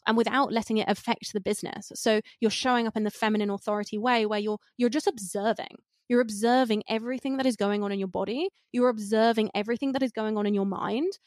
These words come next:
and you aren't engaging with it. You are allowing yourself to just be like, "Oh, that's so interesting. I have another trigger there. Oh, that's so interesting. I'm feeling sadness here. What's that about?"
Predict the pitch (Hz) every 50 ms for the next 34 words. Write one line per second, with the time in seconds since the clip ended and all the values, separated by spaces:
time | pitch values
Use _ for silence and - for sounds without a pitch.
0 | _ _ _ _ - 220 226 226 226 240 - - 214 226 233 233 233 226 - -
1 | _ _ _ _ _ _ _ _ - 240 233 226 - 202 202 220 220 - 180 165
2 | 92 - - - - - - 220 220 214 208 - - 214 214 214 208 202 214 220
3 | 226 226 226 220 214 - - 214 202 196 196 - - 202 196 202 - - 202 202
4 | - - 262 247 233 - - - 247 - _ - 247 262 262 - - 226 - -
5 | - 196 180 - - - 208 208 - 226 233 240 240 233 220 220 - - - 220
6 | 196 208 196 220 247 240 202 175 - - 240 226 - - - 247 - - 254 262
7 | 277 262 - 262 - - 214 196 185 185 202 - - 240 226 233 226 - - -
8 | 226 240 262 240 - 214 202 - - - 330 349 294 190 185 185 190 214 220 -
9 | - - - 196 208 214 - 349 392 269 190 -